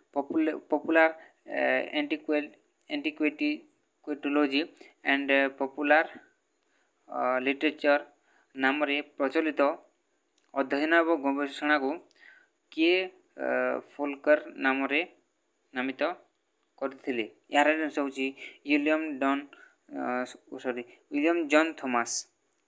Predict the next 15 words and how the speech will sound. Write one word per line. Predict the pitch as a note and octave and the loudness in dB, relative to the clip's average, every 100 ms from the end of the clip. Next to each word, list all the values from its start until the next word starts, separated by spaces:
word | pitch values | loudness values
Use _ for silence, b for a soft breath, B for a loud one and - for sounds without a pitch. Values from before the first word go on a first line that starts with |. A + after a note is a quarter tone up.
| _ | _
କ୍ୱେଶ୍ଚନ | D#3 F3+ | -2 0
ନମ୍ବର | E3+ E3 | 0 0
ଫୋର୍ଟି | - D#3+ D#3 | 0 2 4
ୱାନ୍, | D#3 E3 - B B B | 4 2 -10 B B B
ଚକୁଲିଆ | C#3 - E3+ F3+ | -10 0 4 4
ପଣ୍ଡାମାନେ | E3+ D#3+ D#3 D3+ D3 D3+ B B - | 4 4 4 4 0 -2 B B -4
କେଉଁ | D3+ D#3+ | 0 0
ଋତୁରେ | D3 D3+ C#3+ C#3+ - b - | 0 0 0 0 -4 b -6
ଗ୍ରାମକୁ | C3 C3+ C#3 D3+ D3+ C#3 C#3+ - - | 4 4 4 0 -4 -4 -4 -6 -12
ଗ୍ରାମ | C3+ C3 B2+ C3 - - _ _ _ - | 0 4 4 2 -6 -10 _ _ _ -10
ବୁଲି | C3 C3 C#3 C#3+ b b B2+ | -4 0 -2 -4 b b -12
ଗୀତ | B2+ C#3+ | 0 2
ଗାଉଥା-, | B2+ B2+ B2 B2 - - | 4 2 0 -10 -12 -10
ଗୀତ | C3+ C3+ | -6 0
ମାଧ୍ୟମରେ | D#3 D3+ C#3+ C3+ C3+ C3 | 2 4 2 -2 0 0